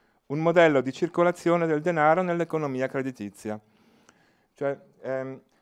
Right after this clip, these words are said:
per, per spiegare, diciamo, bisogna tener conto che il denaro, quando circola,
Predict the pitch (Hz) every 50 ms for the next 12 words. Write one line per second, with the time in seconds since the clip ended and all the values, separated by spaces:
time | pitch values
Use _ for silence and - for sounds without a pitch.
0 | _ _ _ - - 151 143 - _ - 156 147 - 170 170 170 185 185 196 185
1 | 143 - - _ _ _ - _ _ _ - 143 143 143 175 165 160 156 156 151
2 | _ _ _ - - - _ _ _ _ - 143 156 175 180 175 175 175 147 -
3 | - _ _ _ _ _ _ _ _ _ _ _ _ _ - - 175 180 185 185
4 | 190 214 233 226 - 156 - 156 143 147 147 156 165 170 175 180 185 185 185 170
5 | - - - - _ _ _ _ _ _ _ _ _ - _ - - 165 170 165
6 | 170 170 - 220 208 175 139 - - 127 123 127 147 160 151